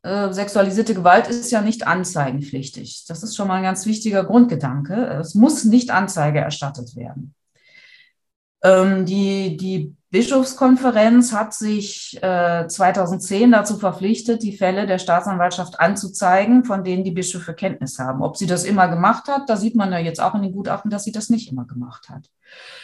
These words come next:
Ähm, die Gründe dafür, dass nur so wenig vor staatlichen Gerichten gelandet ist, sind aber noch,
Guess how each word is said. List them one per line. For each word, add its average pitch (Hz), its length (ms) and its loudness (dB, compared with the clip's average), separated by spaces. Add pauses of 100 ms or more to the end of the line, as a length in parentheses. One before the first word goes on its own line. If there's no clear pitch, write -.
(580)
Ähm, 190 640 4 (560)
die 214 120 0
Gründe 277 380 2
dafür, 220 400 4
dass - 640 -6 (140)
nur 240 260 8
so 214 200 2
wenig 247 460 0
vor 196 160 0
staatlichen 208 520 -2
Gerichten 240 440 0
gelandet 202 640 0 (420)
ist, 233 560 -4 (460)
sind 247 320 6
aber 196 540 6
noch, 233 260 0